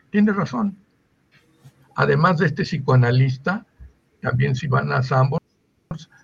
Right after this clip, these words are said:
encuentran de este psicoanalista muchísimos libros. Pero te digo, yo leo de todo. Yo nomás leí uno de este hombre y ya sabía que había leído todos.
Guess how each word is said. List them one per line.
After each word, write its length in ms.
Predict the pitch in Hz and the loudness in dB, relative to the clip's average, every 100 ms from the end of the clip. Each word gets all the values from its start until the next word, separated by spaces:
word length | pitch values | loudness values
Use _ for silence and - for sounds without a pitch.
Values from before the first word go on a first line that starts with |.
| - | -6
encuentran 500 | 127 127 151 175 135 | -4 -2 -2 -2 -4
de 80 | 156 | -4
este 220 | - 160 | -4 -6
psicoanalista 920 | 143 127 127 113 113 123 127 160 160 - _ - | -6 -4 -2 -2 0 -2 -2 -4 -6 -10 _ -18
muchísimos 520 | - 202 226 175 151 | -6 -4 -2 -2 -2
libros. 480 | 220 269 - 127 - _ _ _ _ _ _ | -4 -6 -10 -12 -18 _ _ _ _ _ _
Pero 200 | 170 202 | -4 -4
te 220 | 202 - | -4 -4
digo, 260 | 226 226 240 175 - | -4 -4 -6 -10 -10
yo 100 | 254 | -8
leo 220 | 247 269 | -6 -6
de 100 | 226 | -6
todo. 460 | - 240 220 131 127 _ _ _ _ 208 - _ - | -6 -4 -2 -4 -8 _ _ _ _ -16 -16 _ -8
Yo 220 | 151 208 | 2 4
nomás 400 | 220 202 208 208 | 6 6 4 2
leí 360 | 185 143 151 175 | 0 2 2 0
uno 320 | 190 185 160 | 2 0 0
de 100 | 160 | -2
este 220 | 131 175 | -2 0
hombre 240 | 156 165 151 | 2 2 0
y 80 | 151 | 0
ya 80 | |
sabía 340 | 135 156 151 139 | 0 0 -2 -4
que 160 | 143 | 0
había 220 | 127 123 127 | 0 2 2
leído 420 | 120 120 117 117 | 2 0 -2 -2
todos. 640 | - 107 98 - - - | -2 -4 -6 -14 -20 -20